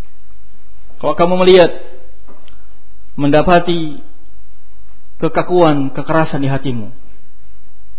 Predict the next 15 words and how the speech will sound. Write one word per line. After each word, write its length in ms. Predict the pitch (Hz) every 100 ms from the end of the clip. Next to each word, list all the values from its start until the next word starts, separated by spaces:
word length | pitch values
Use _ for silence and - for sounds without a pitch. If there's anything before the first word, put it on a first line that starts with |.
| - - -
terasa 400 | 131 127 - 113
keras 320 | - 131 113 123
hatinya, 400 | 117 113 110 131 - - - - - - - - - - - - - - - -
susah 240 | 135 117
mendengarkan, 480 | 113 110 117 113 110
mendengarkan 320 | 113 110 107
nasihat, 400 | 113 117 117 110 - - - - - -
tak 80 | 104
sentuh 240 | 120 113 107
wala 240 | 110 110
Quran 400 | - 110 117 113
wa 80 | 110
sunnah. 340 | 120 117 113 - - - - - - - - - - - - - - - - - - - - - - - - - - - - - - - - - - - - - - - -
Wa 200 | 160 185 220 - - - - - - - -
wahnan 800 | - 190 226 196 196 240 233 220